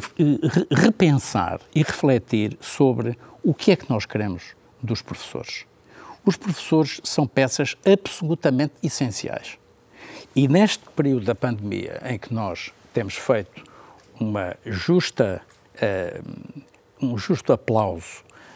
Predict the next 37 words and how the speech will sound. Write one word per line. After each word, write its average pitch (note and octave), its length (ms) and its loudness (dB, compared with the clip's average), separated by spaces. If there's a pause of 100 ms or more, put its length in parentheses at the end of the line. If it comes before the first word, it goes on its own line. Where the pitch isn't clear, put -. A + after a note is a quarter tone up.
(180)
aos, - 540 -4
eh, E2+ 220 -8 (1000)
digamos, - 320 -14
aos - 100 -14
trabalhadores F#2+ 600 -6
da F#2+ 80 -8
saúde, C3+ 420 -8
a - 40 -10
todo D3+ 240 2
o A2 40 -4
pessoal G2 300 -8
da F#2+ 80 -14
saúde, G2+ 400 -10
os F#2 140 -16
médicos, G2+ 760 -10
os, - 540 -18
os - 120 -16
enfermeiros, A2 880 -4
o, D#2+ 60 -16 (480)
os - 80 -18
técnicos - 340 -12
de - 100 -16
diagnóstico, G2+ 800 -6
os - 100 -14
auxiliares, G#2+ 580 -6
et G2 120 -10
cetera, - 220 -6
et F2+ 80 -14
cetera, C3+ 260 -4 (540)
é F#3+ 120 6
tempo C3+ 460 2
de - 80 -16
percebermos A2 800 -4 (120)
que - 120 0
os F3+ 80 0
professores - 560 -4
têm C3 480 0